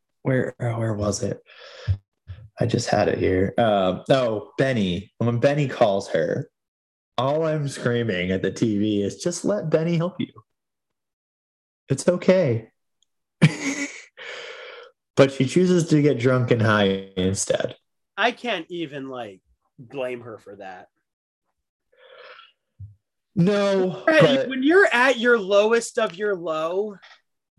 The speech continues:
Speaker 2: last thing you need is to be around somebody who will remind you of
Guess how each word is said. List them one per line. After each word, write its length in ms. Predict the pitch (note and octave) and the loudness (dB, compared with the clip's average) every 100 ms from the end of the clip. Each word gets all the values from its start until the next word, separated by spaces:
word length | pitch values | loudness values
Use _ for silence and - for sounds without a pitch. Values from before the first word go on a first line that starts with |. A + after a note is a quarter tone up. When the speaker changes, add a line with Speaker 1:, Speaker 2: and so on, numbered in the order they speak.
| G#2 - _ _ _ _ _ | -18 -20 _ _ _ _ _
Speaker 2:
last 580 | G#3+ G#3 B3 D4 C#4+ - - | -10 -2 2 4 2 -2 -8
thing 260 | A3 G#3+ | -4 -4
you 220 | E3+ G3 F#3 | -4 -8 -8
need 680 | F3 E3+ D#3 C3 B2 A2+ A2+ _ _ _ _ _ _ _ _ _ _ _ | -8 -6 -6 -8 -10 -14 -18 _ _ _ _ _ _ _ _ _ _ _
is 420 | F#3+ F#3+ E3+ C#3+ | 0 0 -2 -8
to 140 | - G3+ | -2 -2
be 220 | D3+ G#3+ | 0 2
around 600 | G3+ F3 F3 F3+ F3+ E3 | 2 2 0 0 -2 -4
somebody 800 | - F#3+ F3 E3 E3 E3 E3 E3+ | -4 -4 -4 -4 -2 -2 -2 -4
who 180 | D#3 E3 | -6 -6
will 240 | D#3+ D#3+ | -4 -4
remind 680 | D3 D#3+ D3+ D#3 D3 C#3+ C3 | -4 -6 -6 -6 -6 -8 -10
you 200 | A#2+ G#2 | -14 -14
of 100 | F#2+ | -14